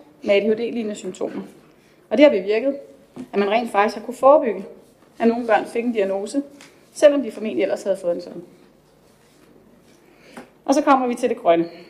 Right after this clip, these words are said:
Og her vil vi selvfølgelig, og på linje med blandt andet S F og andre, <laughs> gøre, hvad vi kan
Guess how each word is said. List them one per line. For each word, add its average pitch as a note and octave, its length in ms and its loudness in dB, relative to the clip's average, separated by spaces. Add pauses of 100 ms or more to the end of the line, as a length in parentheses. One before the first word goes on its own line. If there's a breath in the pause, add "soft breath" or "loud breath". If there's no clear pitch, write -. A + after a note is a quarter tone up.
(920 loud breath)
Og A3 80 0
her D4 240 6
vil C4 120 -4
vi A3+ 40 -4
selvfølgelig, A3+ 460 2 (320)
og F#3 140 -6
på G#3+ 80 -8
linje G#3+ 260 -4
med D#3+ 240 -4
blandt E3 180 -2
andet E3 180 -10 (280)
S C#4 40 0 (100)
F - 40 -6
og F3 120 -2
andre, A#3+ 240 0 (540 loud breath)
<laughs> D4 140 10
gøre, C4 160 2
hvad A#3 120 2
vi G3 80 -8
kan C#4+ 240 2